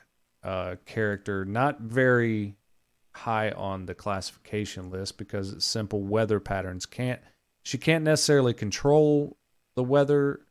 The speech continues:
that she creates, but she can create it.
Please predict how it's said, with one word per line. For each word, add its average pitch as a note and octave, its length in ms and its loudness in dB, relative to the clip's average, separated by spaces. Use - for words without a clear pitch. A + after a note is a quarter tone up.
that A2+ 160 0
she G#2+ 200 -8
creates, B2 840 -2
but G#2 220 0
she G#2+ 160 -6
can A2 320 -4
create F#2+ 420 -4
it. - 160 -14